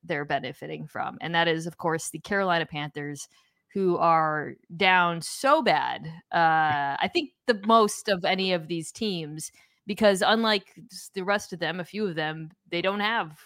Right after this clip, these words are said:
one of those top picks. They did give it to the Chicago Bears, which makes this question a little bit more complicated for them, Brett. So what would you say is the number one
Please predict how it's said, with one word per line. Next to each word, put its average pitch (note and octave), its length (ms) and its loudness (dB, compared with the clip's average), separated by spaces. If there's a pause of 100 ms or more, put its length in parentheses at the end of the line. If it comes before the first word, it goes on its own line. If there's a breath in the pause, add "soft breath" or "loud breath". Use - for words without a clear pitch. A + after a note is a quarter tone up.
one D#3 160 -8
of D3 100 -12
those D3 220 -8
top - 260 -6
picks. - 300 -12
They D3 100 -12
did D3+ 160 -12
give D3+ 140 -8
it D3+ 80 -10
to D3+ 60 -20
the D#3 60 -12
Chicago D3 380 -6
Bears, D3 340 -6 (360 soft breath)
which A3 180 -4
makes C4+ 300 -2
this E4 180 -6
question F4 480 0
a D4 80 -6
little E4 240 -4
bit E4 180 -6
more D#4 160 2
complicated D#4+ 640 -4
for F3 140 -4
them, D3 240 0
Brett. D3+ 320 0
So A3+ 140 0
what G#3 100 2
would B3 100 -6
you C4 60 -8
say B3 220 -2
is A3 100 -6
the G3+ 80 -4
number F#3+ 260 -2
one F3+ 380 0